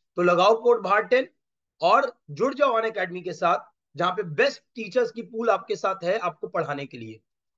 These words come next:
आज ऑफर का लास्ट डेट है, जहां पे वन ईयर का सब्सक्रिप्शन आप इलेवन थाउजेंड नाइन नाइन नाइन में ले रहे हो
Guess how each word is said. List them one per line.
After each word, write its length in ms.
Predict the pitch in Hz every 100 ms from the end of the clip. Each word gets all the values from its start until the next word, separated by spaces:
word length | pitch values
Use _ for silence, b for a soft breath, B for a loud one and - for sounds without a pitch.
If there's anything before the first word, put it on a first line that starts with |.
| -
आज 220 | 175 233
ऑफर 220 | 240 247
का 100 | 247
लास्ट 360 | 262 208 220 226
डेट 140 | 240
है, 60 | 247
जहां 180 | 240 226
पे 60 | 214 143
वन 180 | 190 226
ईयर 140 | 226
का 140 | 226 240 - _
सब्सक्रिप्शन 500 | - 180 - 214 208
आप 180 | 226 220
इलेवन 280 | 165 160 208
थाउजेंड 300 | 202 202 220
नाइन 220 | 175 190
नाइन 160 | 202 202
नाइन 200 | 185 202
में 100 | 202
ले 120 | 185
रहे 80 | 196
हो 120 | -